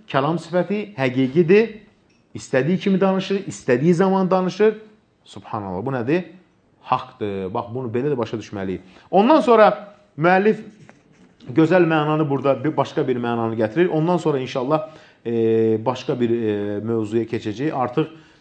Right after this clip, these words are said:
e, sünnənin şərhinə keçir. Və burada isbət ennəl Qur'an kəlamullah. Bax, bu ən mühüm mövzulardan birisidir. Yəni, nəyin isbatı? Quran Allahın kəlamıdır. Quran məxluq deyil. Bax, burada nədir? Mu'təzilə, Cəhmiyə yolunu azdılar.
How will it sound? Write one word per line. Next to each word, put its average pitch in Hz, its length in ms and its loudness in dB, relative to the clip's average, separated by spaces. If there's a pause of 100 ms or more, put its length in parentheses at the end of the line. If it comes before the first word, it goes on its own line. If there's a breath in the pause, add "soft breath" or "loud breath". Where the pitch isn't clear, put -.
e, 98 60 -12 (680)
sünnənin 110 520 -4
şərhinə 101 380 -6
keçir. 190 300 0
Və 175 120 6
burada 208 340 4
isbət 220 560 4 (320 loud breath)
ennəl 196 400 0
Qur'an 208 360 0
kəlamullah. 156 680 4
Bax, 147 200 -2
bu 233 120 -4
ən 240 240 -2
mühüm 170 380 -2
mövzulardan 139 400 -6
birisidir. 117 320 -6 (440 soft breath)
Yəni, 165 200 2
nəyin 214 260 4
isbatı? 175 460 0
Quran 226 240 4
Allahın 185 400 2
kəlamıdır. 160 560 2 (320 loud breath)
Quran 196 300 2
məxluq 185 360 2
deyil. 170 280 8 (400 soft breath)
Bax, 139 200 0
burada 196 260 8
nədir? 226 360 4 (580)
Mu'təzilə, 185 580 4
Cəhmiyə 185 520 2
yolunu 190 300 6
azdılar. 160 460 2